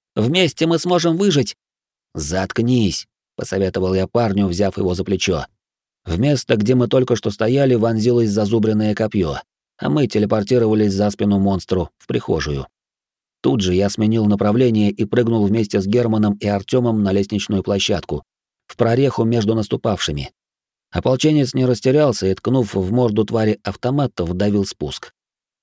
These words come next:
Стоящий на пару ступеней ниже нас воин опрокинулся с размочаленной от выстрелов головой. Его сородичи, взревев, начали кидать копья, но нас уже там не было.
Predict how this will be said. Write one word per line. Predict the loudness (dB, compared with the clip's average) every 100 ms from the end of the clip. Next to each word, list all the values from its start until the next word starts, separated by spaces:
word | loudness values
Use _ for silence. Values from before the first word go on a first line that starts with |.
| _ -6
Стоящий | 0 2 2 2
на | 0 0
пару | 0 0
ступеней | -2 0 0 2
ниже | 2 0 0
нас | -2 -2
воин | 0 2 2 0 -4 -12
опрокинулся | -4 -2 0 0 0 0 0 -2
с | -2
размочаленной | 0 0 0 0 2 2 0
от | -2 -4
выстрелов | -2 0 0 0 0
головой. | -2 -2 -2 -4 -8 _ _ _ _ _ _
Его | -4 0 0
сородичи, | 0 2 2 2 0
взревев, | 0 0 2 2 0
начали | -2 -2 0 0
кидать | 0 -2 -2 -2
копья, | 0 0 0 -6 -8 _ _ _
но | -4 0
нас | 0 0
уже | 0 0
там | 0 -2 0
не | 0 -2
было. | -6 -10